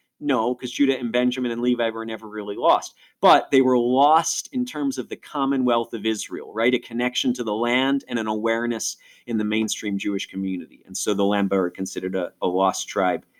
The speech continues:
in that sense. So Silk Road and Spice Route are great places to start in looking for lost tribes. That's not exclusively where they are in the world, but thematically, that's, uh, something we see over and over again.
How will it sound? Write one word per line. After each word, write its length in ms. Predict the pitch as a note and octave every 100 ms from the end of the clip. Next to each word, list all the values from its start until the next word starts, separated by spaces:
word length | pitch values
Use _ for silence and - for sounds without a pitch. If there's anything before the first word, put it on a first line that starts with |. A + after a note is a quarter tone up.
| _ _ _ _ -
in 240 | G2+ F#2
that 240 | F#2+ F2+ -
sense. 260 | E2 C#2
So 120 | - G2
Silk 420 | - D3+ D3 -
Road 220 | D3 B2+
and 100 | A2+
Spice 420 | - A2+ A#2 -
Route 280 | A2+ G2+ G2+
are 120 | A2 F#2
great 400 | G2+ A2+ B2 B2
places 400 | C3 A#2 A#2+ -
to 100 | G2
start 540 | - - A2+ D#3 E3+
in 120 | B2
looking 280 | A#2 A2+ B2
for 160 | G2+ G#2
lost 320 | G2+ G2+ -
tribes. 340 | - E2 - - - _
That's 220 | C3 C3
not 180 | C#3+ A#2+
exclusively 880 | - - - F#3 B3+ B3 A3+ B2+ A#2+
where 160 | A2 G#2+
they 120 | G#2+
are 200 | G#2 G2+
in 60 |
the 60 | G2+
world, 380 | G2+ G2+ G2 G2 _ _ -
but 340 | A#2+ G#2 -
thematically, 720 | - C3 A2 A#2 A#2+ A#2 A#2 G2
that's, 340 | G2 - -
uh, 160 | G2+ F2+
something 340 | - F#2 G2+
we 120 | F#2
see 260 | F2+ - G2
over 260 | F2 F2+ F2+
and 80 |
over 240 | F2 E2+ E2
again. 220 | C#2+